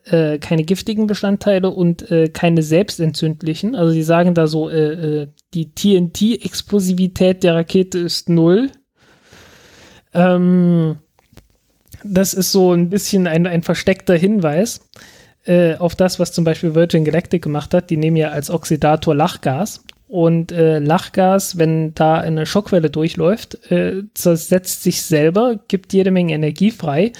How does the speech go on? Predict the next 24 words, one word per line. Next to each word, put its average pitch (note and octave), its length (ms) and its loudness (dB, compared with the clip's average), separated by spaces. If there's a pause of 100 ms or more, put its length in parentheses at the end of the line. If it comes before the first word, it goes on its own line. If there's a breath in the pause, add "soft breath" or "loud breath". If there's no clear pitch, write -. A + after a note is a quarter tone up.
(440 loud breath)
Und, F#3 580 2
äh, F3+ 300 2 (100)
die F#3 220 2
Schockwelle E3+ 520 0
setzt D#3+ 280 -4
sich D#3+ 140 -6
dadurch D3 280 -2
weiter C#3+ 240 -4
fort - 360 -2
und F3 260 -2
die E3+ 140 -4
Schockwelle D#3+ 440 0
kann D#3 140 -4
dann D3+ 260 -6
noch G3 220 -2
mehr G3 180 2
Lachgas F#3 460 0
zersetzen E3+ 600 0
und D#3 380 -6
so C#3+ 240 -4
weiter D#3 320 -4
und D3 160 -6
so C#3+ 120 -6
fort. - 280 -2